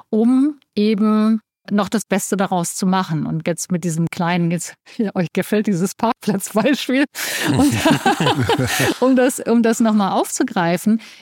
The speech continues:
Speaker 1: ist eben Eigenmacht zu sagen, ich erlaube der Wut im Bauch, die ich schon spüre, ne, aber du kannst es eben wahrnehmen. Ich,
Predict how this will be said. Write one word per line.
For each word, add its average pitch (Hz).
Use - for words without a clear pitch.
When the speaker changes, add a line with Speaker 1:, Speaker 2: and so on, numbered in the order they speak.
Speaker 1:
ist -
eben 202
Eigenmacht 208
zu 233
sagen, 220
ich 220
erlaube 185
der 170
Wut 233
im 180
Bauch, 170
die 202
ich 151
schon 320
spüre, 247
ne, 214
aber 214
du 208
kannst 262
es 247
eben 202
wahrnehmen. 190
Ich, -